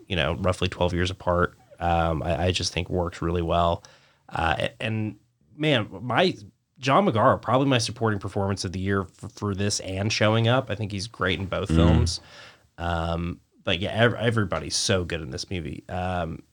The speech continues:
Speaker 1: it, and it really does live and die on its performances because you, you've gotta believe these relationships and, and the movie really sells them.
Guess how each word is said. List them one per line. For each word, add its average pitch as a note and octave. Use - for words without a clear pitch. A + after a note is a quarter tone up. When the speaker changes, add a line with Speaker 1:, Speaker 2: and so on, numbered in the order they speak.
Speaker 1:
it, F#2
and A2+
it A2
really C#3
does G#2+
live G2+
and G2
die F2+
on F2
its F2
performances F2+
because F#2+
you, F#2+
you've G2
gotta G#2
believe F#2
these F2+
relationships F2
and, F2+
and F2+
the F2+
movie F#2
really F2
sells D#2+
them. E2+